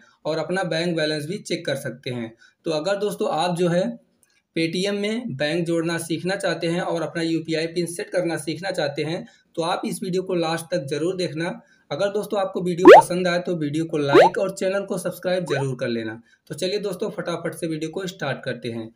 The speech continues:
तो यहाँ पर दोस्तों, आपको सबसे पहले Paytm एप्लीकेशन को ओपन कर लेना है। ओपन करने के बाद दोस्तों, आपके सामने कुछ ऐसा इंटरफेस आ जाएगा।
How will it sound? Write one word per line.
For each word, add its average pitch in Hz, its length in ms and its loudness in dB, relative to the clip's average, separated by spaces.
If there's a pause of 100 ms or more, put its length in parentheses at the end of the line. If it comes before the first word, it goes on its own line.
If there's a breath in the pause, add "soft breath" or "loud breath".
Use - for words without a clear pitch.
(380 soft breath)
तो 175 60 -2
यहाँ 180 280 0
पर 208 120 -6
दोस्तों, 196 320 -4
आपको 170 340 -4
सबसे 180 340 -6
पहले 185 320 -2 (120)
Paytm 175 400 -4
एप्लीकेशन 170 520 -4
को 175 160 -4
ओपन 180 280 -4
कर 180 120 0
लेना 165 280 -2
है। 185 200 -6 (420)
ओपन 185 280 -2
करने 214 220 -2
के 226 80 -4
बाद 202 180 0
दोस्तों, 202 320 -4
आपके 170 340 -4
सामने 175 220 0
कुछ 175 180 -2
ऐसा 160 220 -2
इंटरफेस 156 460 -6
आ 175 100 -2
जाएगा। 165 360 -4